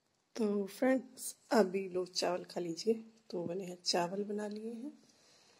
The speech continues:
तो ये थोड़े से जैसे कुकर में बनाए हैं, तो, मतलब, घुट गए हैं। और यहाँ ये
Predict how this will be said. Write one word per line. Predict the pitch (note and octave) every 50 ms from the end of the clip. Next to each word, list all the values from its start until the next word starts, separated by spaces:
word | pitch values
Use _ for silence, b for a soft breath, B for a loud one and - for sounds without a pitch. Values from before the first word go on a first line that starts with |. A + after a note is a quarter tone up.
| B B B B B B B B B B _ _ _ _ -
तो | - - F#3 F3+ F#3
ये | F3+ F#3+ G#3+ A3
थोड़े | A3+ A3+ - G#3+ G#3 G#3 G#3
से | - A3 G#3
जैसे | G#3 G3 - A3
कुकर | G#3+ - - F#3+ F#3 - - G3+ G3 G#3
में | G#3+ G#3 G3+
बनाए | F#3+ F3+ F3+ E3+ E3+ F3+
हैं, | F3+ E3+ F3 G3 G3+ G#3
तो, | - - - F#3+ F#3 F3+ F3+ F#3 F#3+ G3 - - _ _ - _ _ _ -
मतलब, | G3+ G3 G3 F#3+ F3+ E3+
घुट | E3+ F#3+ G3+ G#3 G#3+
गए | A3 F#3+ F3 - - -
हैं। | - - - G#3 G3
और | F#3+ A3 F#3 F3 F3
यहाँ | E3+ F3 F#3 F#3 F3+ F#3 F#3+ F#3
ये | F3+ F3 F3